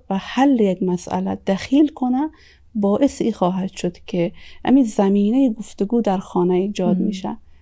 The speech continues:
Speaker 1: و ما در جلسات پیشتر، اگر بینندگان خاطر اونها باشه،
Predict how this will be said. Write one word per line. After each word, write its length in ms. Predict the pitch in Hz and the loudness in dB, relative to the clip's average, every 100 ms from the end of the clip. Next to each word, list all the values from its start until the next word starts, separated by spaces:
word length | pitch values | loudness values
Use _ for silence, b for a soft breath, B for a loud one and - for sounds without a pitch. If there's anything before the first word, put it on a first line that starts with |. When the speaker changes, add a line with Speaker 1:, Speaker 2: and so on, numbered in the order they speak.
| - | -2
Speaker 1:
و 80 | 226 | 2
ما 120 | 277 | 2
در 200 | 294 226 | 4 0
جلسات 580 | 208 214 214 - 254 254 | 0 -2 -2 -2 -2 -2
پیشتر، 640 | 247 202 202 - 220 233 247 b b b | -6 -4 -4 -4 0 0 0 b b b
اگر 340 | - 202 226 226 | -2 0 2 2
بینندگان 560 | 208 202 202 196 214 | 4 2 2 0 -2
خاطر 400 | 214 196 202 220 | -2 -4 -2 -2
اونها 280 | 214 202 190 | -2 0 -2
باشه، 560 | 202 202 233 - 269 | 0 0 -2 -2 -4